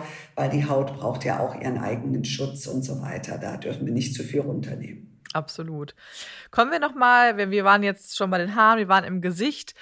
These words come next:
Speaker 2: Wie sieht's denn im, am Körper quasi aus? Gibt es da auch bestimmte Produkte, wo du sagst, oder hast auch in deine Routinen, „Nach jeder Dusche creme ich mich auf jeden Fall ein oder verwende ein Öl“ und so weiter? Was, was hast du da?
Speaker 1: So,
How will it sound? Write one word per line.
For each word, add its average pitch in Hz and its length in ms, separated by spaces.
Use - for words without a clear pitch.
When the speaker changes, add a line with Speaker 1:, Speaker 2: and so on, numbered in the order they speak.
Speaker 2:
Wie 233 120
sieht's 302 240
denn 240 140
im, 202 280
am 185 180
Körper 233 460
quasi - 440
aus? 120 360
Gibt 226 180
es 220 80
da - 140
auch 214 160
bestimmte 233 420
Produkte, 214 640
wo 196 80
du 202 100
sagst, 196 520
oder 185 420
hast 202 240
auch 208 120
in 220 140
deine 202 180
Routinen, 208 440
„Nach 208 140
jeder 214 260
Dusche 214 340
creme 220 260
ich 214 120
mich - 140
auf 202 160
jeden 208 220
Fall 214 200
ein 190 320
oder 196 140
verwende 196 380
ein 190 120
Öl“ 196 280
und 185 160
so 170 100
weiter? 180 380
Was, - 240
was 226 120
hast 247 180
du 226 60
da? 120 400
Speaker 1:
So, - 200